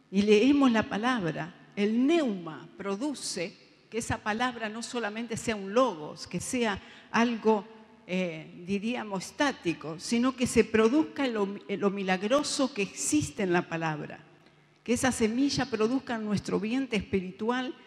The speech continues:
y produzca lo milagroso.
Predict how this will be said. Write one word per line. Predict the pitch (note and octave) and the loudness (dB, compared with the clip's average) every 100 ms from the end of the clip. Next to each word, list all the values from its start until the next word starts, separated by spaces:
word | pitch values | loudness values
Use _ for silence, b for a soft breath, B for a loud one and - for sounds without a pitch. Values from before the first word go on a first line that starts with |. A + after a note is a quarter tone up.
| B B B | B B B
y | A3 A3 | 2 4
produzca | - A#3 A#3 E4+ F4 - A#3 | 6 6 8 6 4 4 2
lo | G3 | 2
milagroso. | F#3+ F3+ F3 F3 D#3+ D#3+ - - | 0 -2 -2 -4 -8 -6 -8 -10